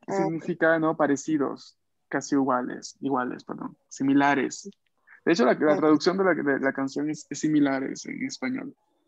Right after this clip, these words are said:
Speaker 2: Ahí la, está la versión en español, por si la quieren escuchar, búsquenla en YouTube, similares.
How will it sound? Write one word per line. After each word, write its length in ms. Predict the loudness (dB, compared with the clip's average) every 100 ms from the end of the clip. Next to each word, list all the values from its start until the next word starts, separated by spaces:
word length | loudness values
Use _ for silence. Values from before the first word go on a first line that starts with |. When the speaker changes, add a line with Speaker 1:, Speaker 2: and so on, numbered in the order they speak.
| -2
Speaker 2:
Ahí 120 | 4
la, 120 | 4
está 240 | 4 2 2
la 80 | 4
versión 300 | 4 2 2
en 100 | 0
español, 400 | -2 0 0 -2
por 140 | -6
si 100 | -10
la 80 | -6
quieren 220 | -2 -2
escuchar, 420 | -4 -8 -8 -6
búsquenla 460 | -2 -4 -4 -6 -6 _ _ _ _ 0
en 100 | 2
YouTube, 360 | 2 0 -4 -2
similares. 680 | 0 2 0 -2 -10 -16